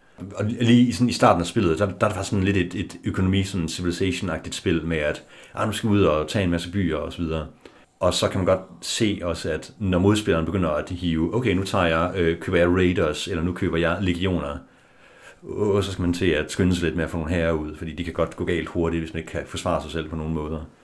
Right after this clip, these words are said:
Man kan også lave raids i det her, som bare udrydder en hel by, og som der så også er kort, man kan bruge til at forsvare sig med. Men, men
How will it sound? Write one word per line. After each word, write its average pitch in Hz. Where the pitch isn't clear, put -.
Man 104
kan -
også 92
lave 95
raids 101
i 90
det 78
her, 73
som -
bare 85
udrydder 85
en 92
hel 82
by, 87
og -
som 98
der -
så 101
også 87
er -
kort, 92
man 82
kan 80
bruge 92
til 90
at 80
forsvare 82
sig 78
med. 78
Men, 95
men 98